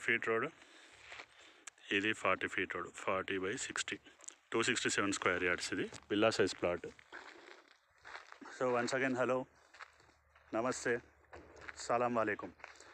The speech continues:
మనం ఇప్పుడు ఎక్కడున్నామంటే దివ్యానగర్. దివ్యానగర్ ఎక్కడుంది? నారపల్లి. మళ్ళీ నారపల్లి ఎక్కడుంది? ఓకే,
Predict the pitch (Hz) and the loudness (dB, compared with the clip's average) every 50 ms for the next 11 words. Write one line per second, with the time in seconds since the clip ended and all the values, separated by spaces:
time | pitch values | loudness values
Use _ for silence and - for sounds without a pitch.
0 | - - - - - 107 117 127 131 127 131 139 120 117 - 135 135 135 139 135 | -20 -20 -20 -8 -4 -2 0 0 0 -2 0 0 -2 0 0 -2 0 0 0 0
1 | 131 127 123 - 131 127 120 110 107 104 113 117 117 113 104 92 92 - - _ | 0 -2 -2 -4 -4 -4 -2 -4 -2 2 2 2 4 2 0 -2 -4 -8 -10 _
2 | _ _ _ _ _ - 107 104 110 107 127 135 135 135 127 135 131 123 - - | _ _ _ _ _ -6 -4 -4 -2 -2 -2 0 0 0 0 -2 -4 -4 -4 -4
3 | 123 123 120 127 143 - - - 95 101 104 110 - - 101 87 82 - - - | -4 -4 -6 -8 -12 -12 -6 -2 0 2 2 0 0 -2 -6 -6 -6 -14 -16 -20
4 | - - - _ - _ - 113 127 127 110 92 101 117 131 123 - 135 127 127 | -20 -20 -20 _ -10 _ -2 0 0 2 2 2 2 2 2 2 0 -2 0 0
5 | 127 123 - - 127 131 139 123 120 127 127 - - _ - - - - - - | 0 0 2 0 2 2 2 2 0 -2 -2 -4 -12 _ -20 -20 -20 -20 -20 -20
6 | - - _ _ _ - 151 143 - | -20 -20 _ _ _ -4 -4 -2 -2